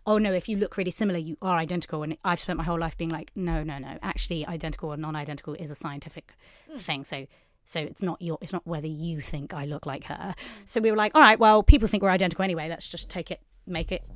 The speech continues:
Speaker 1: to our advantage." Um, and, um, yeah, so, s-, I digress. Um, we, <laughs>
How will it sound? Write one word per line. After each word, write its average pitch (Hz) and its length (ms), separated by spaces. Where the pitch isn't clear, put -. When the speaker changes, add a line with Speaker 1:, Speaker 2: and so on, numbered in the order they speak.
Speaker 1:
to 175 100
our 160 100
advantage." 156 540
Um, 160 380
and, 185 320
um, 170 400
yeah, 220 140
so, 220 400
s-, - 240
I 185 100
digress. 170 480
Um, 220 280
we, 294 220
<laughs> 254 100